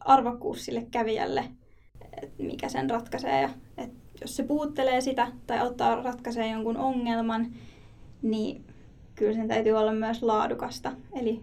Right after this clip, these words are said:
pitää tuntea oma yleisö ja kohderyhmän haasteet tai kiinnostukset ja sitten pyrkiä tuomaan sitä niin kuin hyötyjä esille niissä omissa sisällöissä. Elikkä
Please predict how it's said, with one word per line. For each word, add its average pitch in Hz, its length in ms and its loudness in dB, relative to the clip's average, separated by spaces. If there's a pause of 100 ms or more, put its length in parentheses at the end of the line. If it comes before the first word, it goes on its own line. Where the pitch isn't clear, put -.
(160)
pitää 226 300 2
tuntea 269 440 4
oma 262 200 2
yleisö 262 460 2 (320)
ja 226 420 4 (200)
kohderyhmän 233 640 2
haasteet 233 680 4
tai 233 160 -2
kiinnostukset 233 800 -4
ja 233 80 0
sitten 208 280 -4 (100)
pyrkiä 220 380 2
tuomaan 226 420 0
sitä 240 280 -4 (760)
niin 277 160 -4
kuin 240 200 -4
hyötyjä 233 400 2
esille - 400 -2
niissä - 380 -4
omissa 277 340 4
sisällöissä. 247 600 -2
Elikkä 269 320 -6